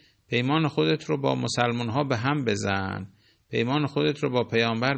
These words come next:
به هم بزن، بیعت خودت با پیامبر رو بشکن، بیا دوباره با ما. خب گروه‌های مختلفی بودن. خب بعضی هم گفتن که این آیات در مدینه احتمالاً نازل شده، یعنی از همین آیهٔ نود به بعد،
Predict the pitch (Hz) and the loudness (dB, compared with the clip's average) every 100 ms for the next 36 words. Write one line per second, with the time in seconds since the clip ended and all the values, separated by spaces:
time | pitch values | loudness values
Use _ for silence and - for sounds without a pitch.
0 | 110 110 110 131 117 95 98 92 95 101 | -4 -4 -2 -2 -2 -4 -4 -4 -4 -2
1 | 107 117 139 127 135 135 131 117 104 110 | 0 0 -2 -4 -4 -4 -4 -4 -2 -2
2 | 110 107 117 127 127 123 123 - 95 95 | 0 0 -2 -2 -2 -2 -4 -2 -2 -2
3 | 90 92 - _ _ _ _ _ _ _ | -4 -10 -14 _ _ _ _ _ _ _
4 | _ _ _ 131 143 127 117 113 120 117 | _ _ _ 4 6 6 6 4 4 2
5 | 101 104 98 87 113 107 _ _ _ _ | 2 0 -2 -4 -10 -16 _ _ _ _
6 | _ - 147 143 143 165 151 117 - 131 | _ -8 -6 0 2 2 0 0 0 4
7 | 143 113 101 101 104 107 107 - _ _ | 4 2 -4 -4 -4 -6 -10 -16 _ _
8 | _ _ 117 127 139 135 135 135 139 117 | _ _ -2 2 2 0 -2 -2 -2 -6
9 | - 131 131 - 120 110 107 127 135 110 | -2 -2 -2 -4 -4 0 0 0 -2 -2
10 | 104 101 95 95 95 98 104 90 92 - | 0 0 -4 -4 -2 0 0 -2 -8 -14
11 | 87 - 92 90 92 92 90 87 90 87 | -18 -12 -8 -6 -6 -6 -6 -6 -8 -8
12 | - 85 87 85 87 87 87 92 95 92 | -8 -8 -6 -6 -6 -8 -8 -8 -6 -6
13 | 90 82 87 87 85 90 90 87 92 95 | -8 -8 -8 -8 -8 -6 -8 -6 -8 -4
14 | 110 131 131 | -4 -4 -8